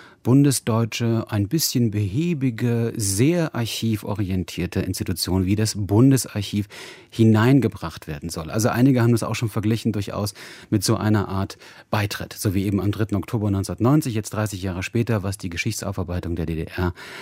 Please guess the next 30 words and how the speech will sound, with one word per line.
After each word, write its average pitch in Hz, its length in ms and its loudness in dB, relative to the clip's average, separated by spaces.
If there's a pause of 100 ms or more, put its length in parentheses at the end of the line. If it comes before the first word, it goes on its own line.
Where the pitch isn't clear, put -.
(140)
angeht. 92 420 -2
Man 107 180 4
darf 156 360 4
diese, 139 280 2
man 123 140 4
könnte 175 220 4
jetzt 123 140 0
sagen, 131 200 2
okay, 110 220 -2
aus, 90 180 -6
man 113 140 -2
könnte 131 180 0
jetzt 113 160 -4
aus 110 140 -8
pragmatischen 113 520 0
Gründen 92 240 -6
sagen, 85 280 -6
aber 113 200 2 (440)
das 113 100 -2
Bundesarchiv 123 640 2
ist 131 180 -4
doch 127 80 0
vielleicht 120 320 -2
eine 113 80 -2
gute 117 220 -2
Grundlage. 87 640 0
Damit 113 260 2
sichert 131 360 0
man 85 140 -6
die, 80 120 -12